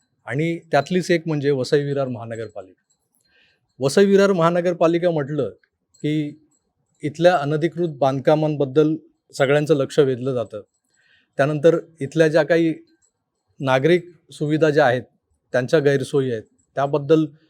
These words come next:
लोक प्रकर्षाने बोलताना जाणवतात. कम्युटर्सचा जो वि-, विषय येतो, जे प्रवासी चाकरमानी मुंबईला येतात, त्यांच्याबद्दल बोललं जातं. पण इथे राहणारे जे लोक आहेत, जे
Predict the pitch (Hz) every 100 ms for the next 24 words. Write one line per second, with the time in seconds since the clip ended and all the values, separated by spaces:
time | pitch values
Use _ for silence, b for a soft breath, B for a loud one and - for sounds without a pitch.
0 | b b _ 127 135 151 139 131 143 156
1 | 147 135 135 147 147 127 123 120 107 107
2 | - _ _ _ _ _ _ _ _ _
3 | _ 175 202 220 214 - 208 208 190 170
4 | - 156 147 180 156 160 131 101 - _
5 | 120 135 139 139 127 139 151 139 127 -
6 | 143 143 143 139 127 131 135 123 - 120
7 | - _ _ _ _ _ _ - 143 147
8 | 180 175 180 160 147 147 139 117 151 233
9 | 208 170 220 190 151 165 202 214 214 185
10 | 170 151 156 139 160 185